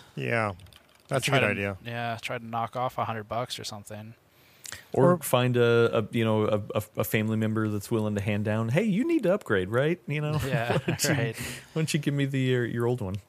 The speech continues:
Speaker 3: <laughs>
Speaker 2: Yeah.
Speaker 1: Do you, some of that, do you think it's just being, like, a little too snobby? 'Cause I just realized, like, listening to Oz's build, it's like, you know, I, normally I, for, like, if we were doing a competition where it's, like, me versus Elena, Brad, and we're trying to build ultra cheap,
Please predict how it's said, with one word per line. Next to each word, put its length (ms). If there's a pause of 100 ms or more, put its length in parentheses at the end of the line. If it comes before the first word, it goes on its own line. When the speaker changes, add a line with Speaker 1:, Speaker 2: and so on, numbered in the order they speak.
Speaker 3:
<laughs> 80 (420)
Speaker 2:
Yeah. 360
Speaker 1:
Do 80
you, 80
some 220
of 60
that, 180
do 80
you 60
think 120
it's 80
just 220
being, 320
like, 180 (640)
a 60
little 220
too 180
snobby? 420
'Cause 160
I 140
just 180
realized, 320
like, 140 (100)
listening 380
to 240 (100)
Oz's 380
build, 320 (560)
it's 100
like, 100
you 80
know, 120
I, 340 (480)
normally 420
I, 140
for, 240
like, 200
if 200
we 140
were 100
doing 240
a 80 (540)
competition 580
where 160
it's, 200
like, 180
me 160
versus 340
Elena, 300
Brad, 420
and 160 (460)
we're 80
trying 180
to 60
build 280
ultra 300
cheap, 280